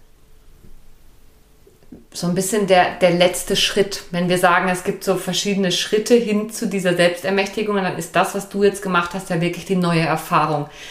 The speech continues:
Ich hab sozusagen alles schon in meinen Werkzeugkoffer gepackt, hab meinen Scheiß angeschaut,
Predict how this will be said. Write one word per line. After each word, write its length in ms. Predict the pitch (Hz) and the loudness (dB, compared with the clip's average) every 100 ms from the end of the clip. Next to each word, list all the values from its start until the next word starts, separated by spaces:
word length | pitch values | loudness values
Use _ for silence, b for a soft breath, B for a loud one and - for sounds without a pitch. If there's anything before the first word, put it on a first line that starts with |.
| B - | B -4
Ich 60 | |
hab 120 | 180 | -2
sozusagen 400 | - 190 190 185 | 0 0 4 2
alles 340 | - 180 208 233 | 4 2 2 0
schon 120 | 208 | 0
in 120 | 180 | 0
meinen 200 | 180 170 | 0 2
Werkzeugkoffer 760 | 165 190 - 226 208 208 208 196 | 4 2 0 -2 0 2 2 0
gepackt, 540 | 180 - 233 - - | -2 -2 -2 -2 -2
hab 140 | 190 | -2
meinen 300 | 147 170 185 | 0 -2 -2
Scheiß 380 | - - 165 214 | -2 0 2 2
angeschaut, 760 | - 170 214 - 214 214 320 | 0 0 0 0 2 4 2